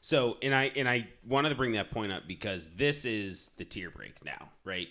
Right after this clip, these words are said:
And, and we talk about tier breaks. Like, this is your talent pool break. Like, you shouldn't be taking a Cam Akers, J K Dobbins,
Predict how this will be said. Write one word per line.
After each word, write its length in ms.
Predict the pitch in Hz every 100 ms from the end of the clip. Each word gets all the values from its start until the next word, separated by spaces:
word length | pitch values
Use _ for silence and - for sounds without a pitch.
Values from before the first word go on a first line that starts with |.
| -
And, 380 | 98 90 90 -
and 340 | 98 92 85
we 180 | 92 110
talk 260 | - 135 139
about 200 | 135 131
tier 180 | 151 120
breaks. 280 | 107 95 -
Like, 180 | 98 123
this 220 | 156 147
is 120 | 117
your 120 | 113
talent 440 | - 117 117 - -
pool 280 | 123 113
break. 400 | 98 101 113 107
Like, 240 | 110 98 98
you 200 | 107 120
shouldn't 600 | - - 113 110 - 98
be 420 | 101 101 98 92 - _ _ _ _
taking 320 | 143 110 113
a 60 | 98
Cam 300 | - 110 104
Akers, 420 | 98 98 98 90
J 140 | 98
K 160 | 95 92
Dobbins, 640 | 92 92 90 90 90 -